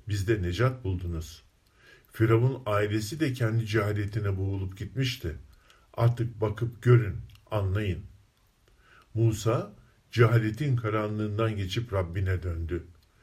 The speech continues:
Tecellilerimizi anlayıncaya kadar tefekkür etti. Sonra siz eski cehalet hallerinizdeki tapınmalarınıza sarıldınız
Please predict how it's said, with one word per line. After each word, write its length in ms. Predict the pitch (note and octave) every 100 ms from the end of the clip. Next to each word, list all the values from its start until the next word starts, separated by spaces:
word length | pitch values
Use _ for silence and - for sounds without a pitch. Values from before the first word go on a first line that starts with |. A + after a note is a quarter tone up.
| _ - _
Tecellilerimizi 920 | D3+ C#3 D#3 C3+ C3+ C3 B2 A#2+ A#2+
anlayıncaya 840 | - A2 G#2+ G#2+ G2+ G2 G2 G2 F#2
kadar 320 | G2 G2+ G2
tefekkür 460 | - G2 F#2 C3+
etti. 400 | A#2 F2+ - D2 - - - - - - _
Sonra 440 | - A2 G#2+ G#2
siz 440 | F#2+ G2 C#3+ D#3+ - - -
eski 420 | G#2+ G2+ - B2
cehalet 480 | G2+ G2+ G#2 C#3 -
hallerinizdeki 800 | G2 G2+ G2+ G2+ G2 F#2 F#2 A#2
tapınmalarınıza 1000 | F#2+ F#2 G2+ F#2+ F#2+ G2 F#2+ F#2+ F#2+ F#2+
sarıldınız 800 | - F#2+ F#2+ F2 G2 C#3+ E3